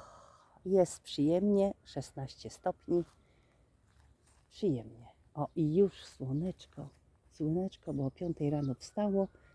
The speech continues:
To już teraz jest tak, nie wiem, może piąta trzydzieści, nie sprawdzałam czasu.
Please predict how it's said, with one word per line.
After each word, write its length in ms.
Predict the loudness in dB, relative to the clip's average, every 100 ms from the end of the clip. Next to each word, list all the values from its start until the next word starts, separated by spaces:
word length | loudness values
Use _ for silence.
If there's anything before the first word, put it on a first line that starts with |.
| _
To 100 | -2
już 220 | 0 0
teraz 360 | -2 0 0 -2
jest 220 | -2 -2
tak, 180 | -2 -2 -6 -18 _ _ _ _ _
nie 80 | -2
wiem, 140 | 4
może 260 | 6 6 4
piąta 300 | 2 -2 -4
trzydzieści, 520 | -6 2 4 8 10
nie 100 | 10
sprawdzałam 480 | 8 -4 -6 -8 -8
czasu. 420 | -10 -10 -4 -4